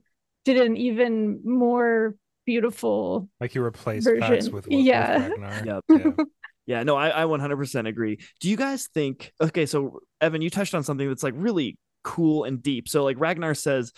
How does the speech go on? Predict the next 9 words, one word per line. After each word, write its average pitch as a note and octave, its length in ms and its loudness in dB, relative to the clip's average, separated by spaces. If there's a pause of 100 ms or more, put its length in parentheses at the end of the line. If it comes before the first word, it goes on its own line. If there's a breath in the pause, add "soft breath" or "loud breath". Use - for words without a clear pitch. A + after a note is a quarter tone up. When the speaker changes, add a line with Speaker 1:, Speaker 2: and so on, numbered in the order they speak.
(380 soft breath)
Speaker 3:
when C3 560 -2
Darrow's C#3+ 320 2
trying C#3+ 200 -4
to C3 60 -6
convince B2+ 380 -2
him B2+ 240 -6
to A#2+ 180 -6 (480)
be E3+ 100 0
free B2+ 640 -6